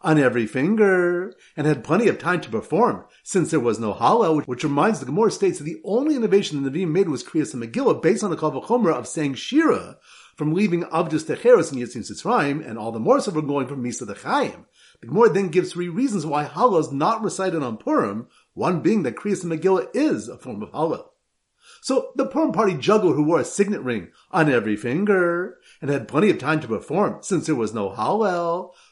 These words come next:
wowed the room full of boys dressed as Nevi'im and the seven girls dressed as Nevios, and gave first prize for a best costume to the girl dressed up as a weasel. Which reminds, the Gemara discusses the forty-eight Nevi'im and lists the seven Nevios,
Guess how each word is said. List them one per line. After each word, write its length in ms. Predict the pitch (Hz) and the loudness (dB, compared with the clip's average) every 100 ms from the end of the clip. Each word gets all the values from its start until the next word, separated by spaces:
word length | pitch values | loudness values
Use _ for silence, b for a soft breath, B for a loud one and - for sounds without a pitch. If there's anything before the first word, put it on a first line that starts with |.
| b | b
wowed 320 | - 101 190 220 | -10 2 4 4
the 80 | |
room 180 | 156 170 | 2 0
full 160 | - 151 | 0 0
of 120 | 113 | 0
boys 340 | 131 202 165 | 2 4 2
dressed 240 | - 131 123 | 0 -4 -4
as 60 | |
Nevi'im 320 | 117 117 196 185 | -8 -4 -2 -2
and 80 | |
the 60 | 117 | -4
seven 220 | 104 175 | -4 -4
girls 200 | 156 147 | -2 0
dressed 220 | 147 151 | 0 -2
as 80 | 147 | -4
Nevios, 580 | 127 131 269 220 185 185 B B - | -6 -2 4 4 4 0 B B -8
and 140 | 147 | -2
gave 180 | 202 208 | 0 2
first 240 | 208 180 | 2 2
prize 240 | 202 247 208 | 2 2 2
for 80 | |
a 40 | 180 | 0
best 260 | 196 190 | 0 -4
costume 340 | - 262 269 226 | 0 2 2 -2
to 60 | |
the 100 | 214 | -4
girl 160 | 226 247 | 2 2
dressed 320 | 202 254 226 | 4 0 2
up 400 | 285 - - _ _ | 0 0 -6 _ _
as 200 | - 98 | -16 -14
a 80 | 98 | -12
weasel. 440 | 90 170 117 90 _ | -10 -8 -8 -12 _
Which 160 | 143 | -4
reminds, 240 | 165 202 202 | 0 2 0
the 80 | 147 | 2
Gemara 160 | 220 | 0
discusses 460 | 165 151 175 165 143 | 0 -4 -6 -6 -6
the 100 | 135 | -2
forty-eight 260 | 185 170 | 0 0
Nevi'im 340 | 135 127 160 - | -2 -2 -2 -2
and 220 | 143 143 | -6 -2
lists 280 | 208 269 - | -2 -2 -4
the 100 | 120 | -8
seven 300 | - 127 113 | -6 -4 -6
Nevios, 480 | 104 101 82 101 | -6 -8 -8 -12